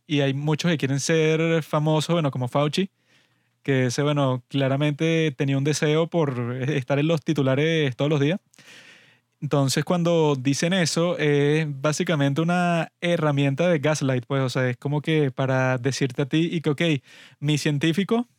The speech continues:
entre comillas, dicen que eso, tú no puedes protestar por tal razón,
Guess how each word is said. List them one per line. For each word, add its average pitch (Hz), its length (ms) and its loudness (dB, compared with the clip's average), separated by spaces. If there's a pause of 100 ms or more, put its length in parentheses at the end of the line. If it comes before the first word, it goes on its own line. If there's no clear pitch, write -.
(560)
entre 147 280 0
comillas, 165 540 0
dicen 143 240 0
que 165 220 0
eso, 156 240 -2
tú 139 80 -2
no 131 80 -2
puedes 156 160 0
protestar 156 460 -2
por 160 120 -2
tal 151 140 0
razón, 190 560 0